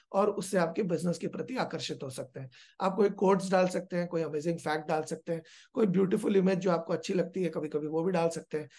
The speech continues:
कभी टेस्टिमोनियल डाल सकते हैं। टेस्टिमोनियल सिर्फ प्रोडक्ट का नहीं होता। ते-, आपने किसी को कोई सलाह दी, उसने मानी और उसको सलाह से फायदा हुआ, आप वो भी डाल सकते हैं। कोई WhatsApp की चैट में उनका नाम, अ, थोड़ा सा मिटा के, आ, या उनका नंबर मिटा के आप उसका स्क्रीनशॉट शेयर कर सकते हैं।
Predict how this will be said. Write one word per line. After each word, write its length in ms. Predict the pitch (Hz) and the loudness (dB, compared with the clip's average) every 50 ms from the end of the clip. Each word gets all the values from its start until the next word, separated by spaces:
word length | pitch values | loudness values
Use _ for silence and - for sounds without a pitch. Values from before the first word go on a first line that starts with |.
| - - - _ | -20 -20 -14 _
कभी 180 | 262 254 294 233 | -4 -2 -2 0
टेस्टिमोनियल 680 | 175 202 180 180 - 220 202 202 196 196 190 190 180 | 2 0 0 0 0 0 2 2 2 4 4 4 4
डाल 120 | 160 160 | 2 0
सकते 280 | 156 - 170 - - 202 | 0 -4 -6 -6 -6 -6
हैं। 100 | 196 196 | -4 -4
टेस्टिमोनियल 500 | 208 185 185 - 202 196 202 196 196 190 | -4 -4 -2 0 0 2 2 2 2 2
सिर्फ 180 | 190 214 185 | 2 0 0
प्रोडक्ट 320 | 180 - 170 156 165 160 - | 0 0 0 0 0 0 0
का 80 | 165 | -2
नहीं 140 | 160 160 147 | -2 -2 -4
होता। 220 | 131 127 131 139 170 - _ - - - - _ _ - | -8 -8 -8 -10 -10 -12 _ -20 -20 -20 -20 _ _ -4
ते-, 180 | 165 202 208 - | -4 -2 -2 2
आपने 320 | 185 180 - - 220 220 190 | 2 2 4 4 2 2 2
किसी 200 | - - 220 185 | 2 0 2 4
को 120 | 202 190 | 4 4
कोई 160 | 180 220 202 | 6 4 2
सलाह 340 | 196 - 180 170 175 180 196 | 4 2 2 4 4 6 4
दी, 160 | 185 185 196 | 4 4 2
उसने 240 | 196 180 190 208 185 | 0 -2 -2 -4 -4
मानी 340 | 175 160 156 170 185 202 196 | -4 -2 -2 0 0 2 4
और 140 | 190 185 175 | 4 4 2
उसको 280 | 175 - - - 190 | 0 -4 -6 -6 -6
सलाह 280 | 175 - 165 160 160 165 | -4 -4 -2 0 0 0
से 140 | 160 196 196 | -2 -4 -6
फायदा 280 | - 165 147 143 160 | -4 -4 -2 0 0
हुआ, 240 | 151 143 139 135 131 - _ - - _ - | 0 0 -2 -4 -8 -12 _ -20 -18 _ -2
आप 120 | 208 175 185 | -2 2 2
वो 80 | 220 214 | 2 4
भी 80 | 226 | 6
डाल 160 | 214 208 185 180 | 6 6 6 4
सकते 260 | 190 170 - - 170 | 2 -2 -2 -4 -2
हैं। 60 | 165 | 2
कोई 120 | 170 170 | 4 4
WhatsApp 400 | 165 165 165 160 - 196 185 180 | 4 4 2 2 2 2 2 2
की 60 | 226 196 | 0 0
चैट 280 | - 196 175 175 175 | 2 2 2 2 2
में 120 | 190 185 180 | 0 -2 0
उनका 160 | 175 180 180 | 0 0 0
नाम, 440 | 175 165 165 175 180 180 185 185 - _ _ _ _ _ - | 0 0 0 0 0 -2 -2 -4 -8 _ _ _ _ _ -4
अ, 80 | 190 190 - 156 | -2 -2 -2 0
थोड़ा 120 | 175 175 | 0 0
सा 380 | 165 - 185 180 175 185 185 - 185 | 0 0 0 0 0 -2 -2 -4 -4
मिटा 280 | 185 175 175 175 180 | -4 -2 0 0 0
के, 520 | 180 185 196 196 185 165 - - _ _ _ _ _ _ | 0 0 0 0 0 -2 -4 -8 _ _ _ _ _ _
आ, 200 | 175 165 170 170 165 - | -6 -2 -2 -2 0 2
या 140 | 170 170 | 2 4
उनका 200 | 170 165 165 185 | 4 2 2 -2
नंबर 340 | 175 170 165 165 170 180 180 | -4 -4 -2 0 0 0 2
मिटा 240 | 175 175 165 175 175 | 2 0 0 -2 -2
के 140 | 170 170 190 | -2 0 0
आप 220 | 175 165 160 165 - | 2 2 0 -2 -4
उसका 520 | - 180 170 151 - - - - - - 160 | -6 -6 -6 -6 -6 -10 -12 -6 -4 -4 -4
स्क्रीनशॉट 640 | 160 - - - 190 185 185 175 - 147 151 151 - | -4 -8 -8 -4 -2 -2 -2 -2 -2 -2 -4 -4 -6
शेयर 180 | - 160 147 | -6 -8 -8
कर 160 | 139 - 147 | -8 -8 -8
सकते 340 | 131 - 147 135 - - 147 | -8 -8 -10 -12 -12 -12 -14
हैं। 100 | 135 127 | -14 -14